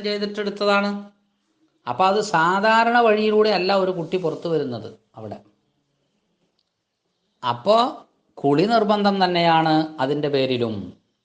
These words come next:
അപ്പൊ പ്രസവം എന്നത്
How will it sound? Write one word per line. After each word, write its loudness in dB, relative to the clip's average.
അപ്പൊ -4
പ്രസവം 2
എന്നത് 0